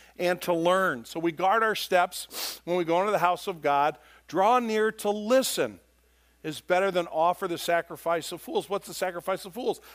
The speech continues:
A lot of, a, a lot of blabbing, a lot of, a lot of chatting, a lot of focus on me and telling you all about me, and not a lot of, of looking and reflecting and gazing on the glory of God.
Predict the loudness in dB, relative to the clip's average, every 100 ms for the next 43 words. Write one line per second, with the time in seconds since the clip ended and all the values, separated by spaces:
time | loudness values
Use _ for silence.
0 | -8 -2 -2 -2 -4 -6 -4 -2 0 -2
1 | 0 0 0 -4 -2 -4 -4 -4 -2 -2
2 | -4 -2 0 0 -4 0 2 2 0 -14
3 | -4 0 0 0 0 0 0 -2 -2 0
4 | 0 0 2 2 2 2 0 -2 -2 -2
5 | 0 0 2 4 2 -2 -20 -4 -2 -2
6 | 2 2 2 -2 -2 -2 -4 0 0 0
7 | -2 -2 0 0 0 -2 -4 -4 -2 -6
8 | -4 -4 -2 -2 -4 -2 0 2 2